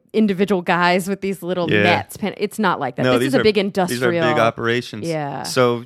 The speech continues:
Speaker 2: you, you can have the people out in the jungle with the big, huge pumps and stuff like that.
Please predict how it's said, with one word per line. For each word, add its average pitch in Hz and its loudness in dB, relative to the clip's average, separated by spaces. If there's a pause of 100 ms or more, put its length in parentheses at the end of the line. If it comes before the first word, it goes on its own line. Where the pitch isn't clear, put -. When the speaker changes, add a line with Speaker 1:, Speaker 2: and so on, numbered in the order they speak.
Speaker 2:
you, 135 -16
you 131 -10
can 131 -8
have 135 -4
the 110 -6
people 127 -8 (240)
out 120 2
in 120 -8
the 110 -6
jungle 117 -6 (100)
with 107 -12
the 107 -10
big, 120 -6
huge 120 -10
pumps 117 -6
and 123 -12
stuff - -10
like 113 -8
that. 117 -6